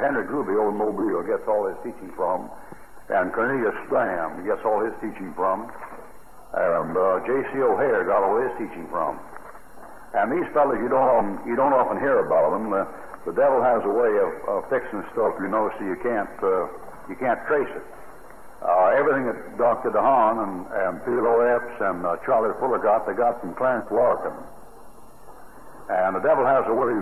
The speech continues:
so the men really do the work. They don't get known. They're, they get hit under the shuffle. And this fellow here is a, he's the author of, uh, everything that Corne-, everything Cornelius Stan never got a hold of, he got a hold out of here. And, uh, this thing here is so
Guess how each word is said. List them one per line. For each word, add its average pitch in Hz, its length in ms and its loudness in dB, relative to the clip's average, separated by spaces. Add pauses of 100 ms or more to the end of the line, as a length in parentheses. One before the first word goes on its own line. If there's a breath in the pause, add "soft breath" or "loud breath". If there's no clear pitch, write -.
so 120 80 0
the 107 80 0
men 131 240 0
really 131 240 0
do 147 80 0
the 117 120 0
work. 123 520 0
They 117 80 2
don't 139 160 0
get 135 240 0
known. 78 560 0
They're, 78 240 -6
they 95 160 -2
get 123 160 -4 (400 loud breath)
hit 156 80 2
under 120 240 2
the 92 160 -2
shuffle. 110 320 2
And - 80 0
this - 160 -2
fellow 117 160 4
here 113 320 0
is 87 80 -6
a, 87 60 -2 (640)
he's 143 160 -2
the 117 160 4
author 90 480 4
of, - 80 -10
uh, 82 400 -2
everything 117 320 0
that - 160 -12
Corne-, 120 320 0
everything 120 400 0
Cornelius 104 320 0
Stan 113 240 0
never 98 160 0
got 98 160 2
a 90 80 2
hold 120 160 2
of, 95 80 -2
he 92 60 -4
got 92 100 2
a 92 80 2
hold 90 160 0
out 87 160 2
of 92 80 -4
here. 90 320 -4 (960 loud breath)
And, 104 240 0
uh, 104 160 4
this 147 240 2
thing 131 160 0
here 127 240 -2
is - 80 -12
so 92 320 0